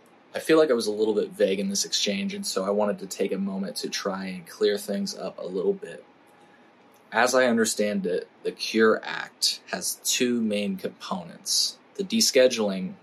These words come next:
component, which we're about to talk about, and the supported adult use component.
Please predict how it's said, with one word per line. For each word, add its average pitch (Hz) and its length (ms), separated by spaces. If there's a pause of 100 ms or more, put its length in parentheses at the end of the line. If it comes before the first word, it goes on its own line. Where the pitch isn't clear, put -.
(100)
component, 98 640
which 98 180
we're 104 140
about 98 240
to - 80
talk 95 280
about, - 360 (680)
and 104 520 (180)
the 101 140
supported - 800
adult - 580
use - 320
component. 98 640